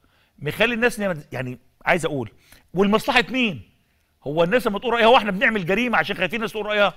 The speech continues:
إحنا بنبني، إحنا بنبني، إحنا بنعمر. أنت فتح عينك في أي مكان هتلاقي فيه قصة نجاح، قصة تعمير، قصة شغل. هو أنا عايزك تقفل عينك وتقفل بقك، أنا عايزك تتكلم وتشوف.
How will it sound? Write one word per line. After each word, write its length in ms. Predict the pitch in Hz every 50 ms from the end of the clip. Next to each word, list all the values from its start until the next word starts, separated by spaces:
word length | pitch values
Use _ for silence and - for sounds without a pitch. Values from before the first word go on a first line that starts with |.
| - _ _ _ _ - -
إحنا 120 | 185 240
بنبني، 440 | 240 202 277 269 196 185 170 139 113 - _ _ _ _ _ -
إحنا 120 | - 302 302
بنبني، 480 | 311 370 370 339 311 269 208 151 120 - _ _ _ _ - -
إحنا 100 | 175 196
بنعمر. 500 | 220 240 247 285 285 262 220 190 160 - - - _ _ _ _ - _ _ _ _ -
أنت 320 | 220 247 277 285 208 -
فتح 360 | 233 - 269 277 - - 233 196
عينك 280 | 214 254 262 226 214
في 80 | - 226
أي 140 | 247 254 247
مكان 280 | 226 208 226 262 233
هتلاقي 260 | 220 - 220 262 240
فيه 260 | 180 226 254 269 247 - _ _ _ _ _ _ _ _ _ _ _ _ _ _ _ _ _ -
قصة 380 | - 226 233 - - - 196 190 -
نجاح، 500 | 156 180 165 160 208 220 220 202 - -
قصة 420 | - - 202 190 - - - 170 - -
تعمير، 460 | - 139 139 185 208 226 233 220 170 - - _ _ _ -
قصة 300 | 226 226 - - 196 180
شغل. 280 | - - 190 185 131 110 - _ _ _ _ _ _ _ - 143
هو 160 | 165 190 233
أنا 380 | 269 285 262 247 226 202 - -
عايزك 360 | - 160 233 254 196 220 202
تقفل 300 | - 269 - 190 214 196
عينك 400 | 190 226 262 262 233 190 - -
وتقفل 280 | 180 180 254 233 202 196
بقك، 320 | 190 254 - - 233 185 - - - - - - _ _ -
أنا 140 | 226 254 262
عايزك 280 | 277 302 277 269 254
تتكلم 540 | 170 247 - - 254 269 269 262 254 247 233
وتشوف. 520 | 226 - - 247 269 262 214 - - -